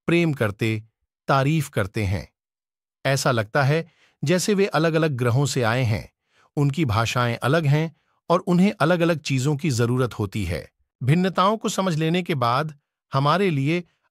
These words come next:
अपोजिट सेक्स को समझना आसान हो जाता है। हमारी गलतफहमियां दूर हो जाती हैं। हम सामने वाले से जो अपेक्षाएं रखते हैं, उनमें भी सुधार हो जाता है।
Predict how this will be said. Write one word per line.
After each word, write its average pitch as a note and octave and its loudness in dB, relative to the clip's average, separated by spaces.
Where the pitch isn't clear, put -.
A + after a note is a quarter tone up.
अपोजिट F3+ 0
सेक्स - -4
को E3+ -4
समझना C3+ -2
आसान D3 0
हो A#2 -2
जाता G#2+ -4
है। E2 -10
हमारी G3 0
गलतफहमियां E3 0
दूर D3+ 0
हो A#2 -2
जाती G#2+ -4
हैं। F2 -8
हम C#3+ 0
सामने C#3+ 0
वाले C#3 0
से D3+ -4
जो C#3 -2
अपेक्षाएं C3+ -2
रखते A#2 -4
हैं, E3 -2
उनमें G3+ 2
भी A3 2
सुधार C#3 0
हो A2+ -4
जाता G#2+ -2
है। D#2+ -8